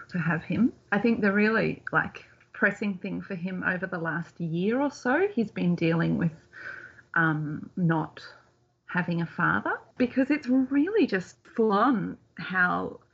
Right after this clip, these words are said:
how many picture books just have mums and dads. And that's even with me trying to find the ones that have two parents or just one pa-, you know, like,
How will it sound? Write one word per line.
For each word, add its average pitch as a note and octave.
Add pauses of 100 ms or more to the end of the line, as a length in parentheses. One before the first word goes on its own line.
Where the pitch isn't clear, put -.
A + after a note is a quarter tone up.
(200)
how G3+
many F#3+
picture -
books -
just - (240)
have F#3+
mums F#3
and F3+
dads. F#3+
And A3+
that's C#4
even E4+
with G#3+
me F#3
trying F#3+ (160)
to E3 (600)
find F#3+
the F3+
ones E3+
that F3 (100)
have -
two F3
parents -
or C#3+
just F3+
one E3+
pa-, -
you A#3
know, C4
like, G3+